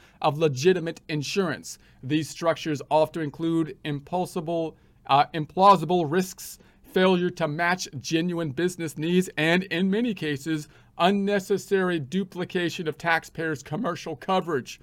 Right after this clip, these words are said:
Then you've got the syndicated conservation easements. A conservation easement is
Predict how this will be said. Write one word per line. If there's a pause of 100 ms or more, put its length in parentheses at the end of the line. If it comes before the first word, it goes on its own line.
(300)
Then
you've
got
the
syndicated
conservation
easements. (680)
A
conservation
easement
is